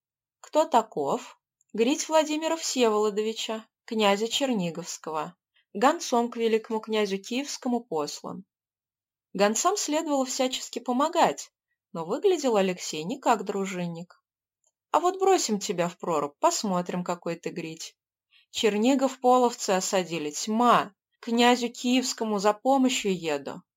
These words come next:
а в одежды кыпчакские оделся, чтобы проехать невозбранно. Да и лошадь у меня половецкая". Дружинники переглянулись. Известие серьёзное.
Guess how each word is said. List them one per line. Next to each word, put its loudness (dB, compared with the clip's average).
а 8
в 4
одежды 2
кыпчакские 0
оделся, -6
чтобы -2
проехать 2
невозбранно. -2
Да 2
и 2
лошадь -2
у -10
меня -6
половецкая". -8
Дружинники -2
переглянулись. -2
Известие -4
серьёзное. -2